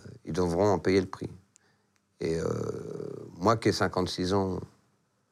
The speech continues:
et qui s'approche de la vieillesse, euh, la seule chose que je sais aujourd'hui à cinquante-six ans, c'est que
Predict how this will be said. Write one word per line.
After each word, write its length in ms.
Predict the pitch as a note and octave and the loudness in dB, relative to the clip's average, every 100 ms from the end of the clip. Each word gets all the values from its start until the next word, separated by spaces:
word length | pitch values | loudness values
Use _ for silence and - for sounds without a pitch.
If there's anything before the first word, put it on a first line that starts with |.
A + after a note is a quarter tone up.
| _ _ _ _ | _ _ _ _
et 80 | - | -16
qui 260 | - E2 D#2 | -12 -8 -8
s'approche 480 | - E2+ - F2+ D#2 | -6 -8 -4 -2 0
de 60 | |
la 100 | - | -2
vieillesse, 600 | - E2+ B2 E3+ C#3 - _ _ _ _ _ _ _ _ _ _ _ - | -2 0 0 0 -4 -14 _ _ _ _ _ _ _ _ _ _ _ -2
euh, 240 | E2+ E2+ - - - - - - E3 C#3+ _ _ _ _ _ _ _ _ - | -2 -2 -4 -4 -4 -8 -10 -14 -18 -20 _ _ _ _ _ _ _ _ 0
la 100 | G2 | 2
seule 200 | - C#3 | 4 4
chose 240 | - C3 | 6 4
que 160 | - G#2 | 4 2
je 280 | G2 - F#2+ | 2 2 0
sais 380 | F2+ - G#2 F2+ | 0 2 4 4
aujourd'hui 380 | E2+ F2 F2+ | 4 4 4
à 60 | F2+ | 4
cinquante-six 640 | - E2 - E2 - F2 G2 | 2 -4 -4 -6 -4 -2 0
ans, 180 | C#3+ D#3 _ _ _ _ _ _ _ _ | -2 -6 _ _ _ _ _ _ _ _
c'est 240 | - F#2+ | -4 -2
que 340 | E2+ E2+ E2 | 0 -2 -2